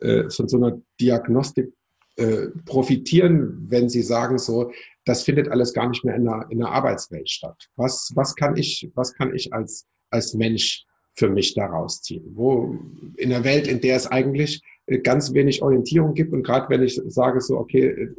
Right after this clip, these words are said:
es gibt keine Unternehmen, der, die mehr für mich sorgen“, was,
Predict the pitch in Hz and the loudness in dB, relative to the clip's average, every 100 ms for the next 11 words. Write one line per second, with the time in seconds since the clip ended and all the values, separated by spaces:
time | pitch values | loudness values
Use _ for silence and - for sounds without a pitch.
0 | - - - - 131 127 131 127 117 123 | -18 -8 -6 -4 0 2 4 2 4 4
1 | 180 170 - - 104 98 - - 107 95 | 4 4 0 -8 -14 -14 -14 -8 -8 -8
2 | - - 107 101 95 - - _ 104 110 | -10 -8 -8 -8 -14 -20 -20 _ -6 0
3 | 151 - - | 0 0 -6